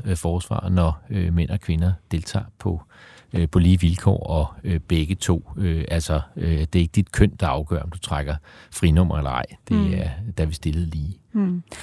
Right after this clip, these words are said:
Speaker 2: Så du tager det ikke så, så tungt, at, at, øh, forsvaret ikke lige anbefaler det her, men de anbefaler jo andre ting. Altså, der er, øh, noget udvidelse, flere værnepligtige og sådan noget. Det vil de godt anbefale. Det er vel også politisk, og de vælger så ikke at anbefale kvindelig værnepligt. Du er slet ikke, øh, bekymret?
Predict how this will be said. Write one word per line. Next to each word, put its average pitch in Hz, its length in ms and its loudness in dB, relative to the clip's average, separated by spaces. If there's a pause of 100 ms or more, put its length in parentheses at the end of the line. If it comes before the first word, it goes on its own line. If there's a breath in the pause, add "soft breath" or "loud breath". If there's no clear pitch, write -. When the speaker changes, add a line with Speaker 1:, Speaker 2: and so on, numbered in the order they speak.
(200 loud breath)
Speaker 2:
Så 233 100 -2
du 202 60 -2
tager 233 220 6
det 214 40 4
ikke 202 120 0
så, 202 180 0
så 202 100 -6
tungt, 190 340 0
at, 180 180 -8
at, 180 180 -8
øh, 180 120 -6
forsvaret 185 540 -2
ikke 185 140 -6
lige 190 160 -2
anbefaler 185 440 -4
det 214 100 0
her, 202 60 2
men 208 120 0
de 196 120 -6
anbefaler 269 380 0
jo 143 80 -6
andre 294 260 -4
ting. 208 260 -6
Altså, 196 200 -12
der 147 60 -6
er, 160 300 -8
øh, 175 80 -6
noget 190 140 -2
udvidelse, 202 1040 0
flere 202 400 0
værnepligtige 185 840 -4
og 214 60 -8
sådan - 140 -6
noget. 175 240 -6
Det 302 120 0
vil 392 100 0
de 262 60 0
godt 240 240 4
anbefale. 180 540 -6
Det 233 140 -2
er - 40 0
vel 208 140 0
også 208 200 2
politisk, 220 600 0
og 214 80 0
de 220 100 0
vælger 262 240 0
så 247 280 -2
ikke 339 220 2
at 220 120 0
anbefale 196 420 -8
kvindelig 214 400 -4
værnepligt. 185 480 -6
Du 240 80 0
er 240 40 2
slet 269 220 2
ikke, 185 540 -2
øh, - 60 -10 (220)
bekymret? 220 300 -8